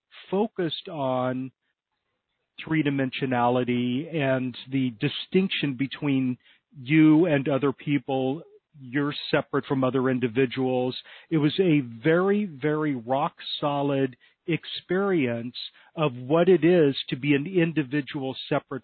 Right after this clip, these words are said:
from other individuals. But we're moving out of that now. We're moving into the age of Aquarius.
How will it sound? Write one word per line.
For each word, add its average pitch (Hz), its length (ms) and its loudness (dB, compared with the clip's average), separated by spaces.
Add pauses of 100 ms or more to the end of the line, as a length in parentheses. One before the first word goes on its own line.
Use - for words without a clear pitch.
from 127 160 -4
other 123 280 -4
individuals. 110 720 -8 (880)
But 143 200 2
we're 160 140 4
moving 196 480 4
out 202 260 2
of 180 160 0
that 127 220 2
now. 117 240 0
We're 120 160 -4
moving 147 380 -2
into 156 300 -4
the 131 200 0
age 123 200 2
of 147 100 -2
Aquarius. 117 680 -2